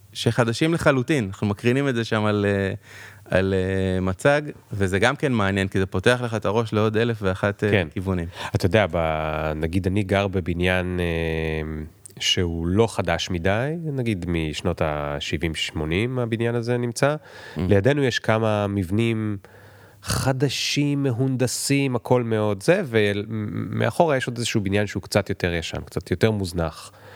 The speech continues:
Speaker 2: בין הבניין שלי לקצת יותר מוזנח, יש כמה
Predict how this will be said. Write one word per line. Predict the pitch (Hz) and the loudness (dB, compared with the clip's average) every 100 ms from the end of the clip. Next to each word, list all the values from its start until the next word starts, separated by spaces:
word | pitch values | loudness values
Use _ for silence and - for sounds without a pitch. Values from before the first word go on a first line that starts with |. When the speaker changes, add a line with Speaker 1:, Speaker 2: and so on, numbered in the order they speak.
| - - - - | -20 -20 -20 0
Speaker 2:
בין | 92 113 | 2 4
הבניין | 120 113 110 120 | 2 2 2 0
שלי | - 104 117 | 0 2 2
לקצת | 98 - 113 | 0 0 0
יותר | 123 135 | 2 0
מוזנח, | 135 139 156 165 165 - - - | 0 0 0 0 -2 -6 -16 -8
יש | 113 123 - - - - - | 0 0 0 -6 -4 -6 -2
כמה | - 113 120 110 98 90 82 | 0 2 2 0 0 0 -2